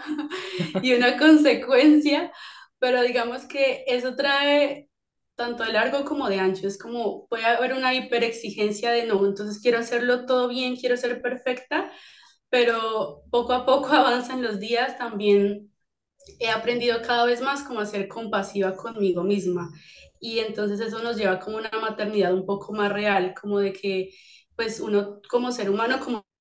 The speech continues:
Speaker 1: todo el mundo, tiene días buenos y días malos, y así también pasa en la maternidad.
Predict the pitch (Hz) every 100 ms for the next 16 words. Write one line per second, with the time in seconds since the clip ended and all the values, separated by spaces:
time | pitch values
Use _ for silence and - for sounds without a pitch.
0 | 208 202 233 233 254 277 262 - 208 202
1 | 214 202 202 247 - - 233 190 175 208
2 | 214 185 180 196 190 170 185 202 202 208
3 | 208 214 220 214 208 196 185 185 180